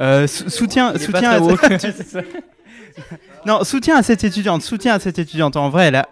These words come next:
Speaker 1: absolument raison. Euh, en, en revanche, tu prends Notre-Dame de Paris, adapté chez Disney. Et, euh, sur le papier, c'est facile à adapter parce que c'est des grands personnages, euh, mythologiques, et cetera. Un Quasimodo, une Esmeralda, c'est,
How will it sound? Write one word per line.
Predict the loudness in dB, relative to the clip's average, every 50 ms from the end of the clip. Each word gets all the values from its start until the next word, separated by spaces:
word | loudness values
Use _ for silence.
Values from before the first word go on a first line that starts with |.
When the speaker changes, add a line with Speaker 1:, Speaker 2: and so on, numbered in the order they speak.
| _ -8
Speaker 1:
absolument | -6 -2 2 2 0 0 0 -8 -6 -6 -4 -4 -6
raison. | -6 -8 -10 -12 _ -18 -20 -20 -18 -8 -4
Euh, | 0 0 2 2 2 2 0 -2 -4
en, | -6
en | -6 -4 0 2 2
revanche, | 2 2 2 0 -2 -2 -2 -6 -8 -8
tu | -10 -10
prends | -6 -4 -4 -4 -6 -10 _ -6
Notre-Dame | -4 -4 -4 -6 -8 -10 -10 -8
de | -10 -8
Paris, | -8 -10 -10 -10 -16 _ _ _ _ _ _ _ _ _ _ _ _ _ _ _ _ _ -20 -20 -16
adapté | -10 -10 -6 -6 -6 -6 -6 -8
chez | -8 -8 -8
Disney. | -10 -10 -12 -10 -8 -8 -8 -10 _ -18 _ -20 -20 _ _ _ _ _ _ _ _ _ -18
Et, | -18 -16 -16 -16 -16 -16 -16 -16 -16 -14 -8 -4
euh, | -2 0 2 2 2 0 0 -2 -4 -4 -6 -6 -8 -8 -6 -6 -6
sur | -6 -4 -4 -2
le | 0 0 0
papier, | -2 -4 -6 -6 -8
c'est | -6 -8 -8
facile | -8 -8 -10 -10 -8 -6 -6
à |
adapter | -4 -4 -6 -6 -6 -8
parce | -8 -8 -10 -10
que | -12 -14
c'est | -14 -14 -14
des | -14 -14
grands | -14 -12 -12 -10 -10
personnages, | -10 -10 -12 -14 -14 -14 -12 -10 -8 -8 -8 -8 -8 -8 -6
euh, | -4 -4 -4 -4 -4 -6
mythologiques, | -6 -6 -8 -10 -10 -10 -10 -8 -8 -8 -8 -10 -12 -10 -10
et | -10
cetera. | -10 -12 -20 _ -20 -20 -18 -14 -10 -8 -8 -6
Un | -6 -6 -6 -6
Quasimodo, | -8 -10 -12 -12 -12 -12 -10 -10 -10 -8 -8 -8 -8
une | -8 -10
Esmeralda, | -10 -12 -14 -14 -14 -12 -12 -12 -12 -10 -10 -10
c'est, | -10 -12 -16 -16